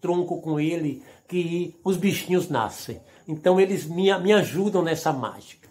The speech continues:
Mas enfim, a chikungunya me impedia de manusear porretes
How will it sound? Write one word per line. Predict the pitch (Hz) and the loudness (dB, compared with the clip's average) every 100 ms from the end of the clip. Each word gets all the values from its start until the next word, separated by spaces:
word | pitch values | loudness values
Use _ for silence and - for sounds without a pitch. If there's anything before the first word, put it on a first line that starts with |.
| _ _ _ _ _ _ _ - | _ _ _ _ _ _ _ 2
Mas | 185 190 | 4 4
enfim, | 196 - - 165 | 2 0 -4 -4
a | 156 | -4
chikungunya | 208 202 196 165 202 208 | -4 0 0 4 4 4
me | 214 | 2
impedia | 208 226 165 143 220 233 | 2 0 0 -2 0 0
de | 180 | 0
manusear | 165 165 139 139 139 143 - - _ | -2 -2 -4 0 0 0 -4 -20 _
porretes | 196 170 147 175 170 180 - - | 4 6 4 2 -2 -10 -12 -14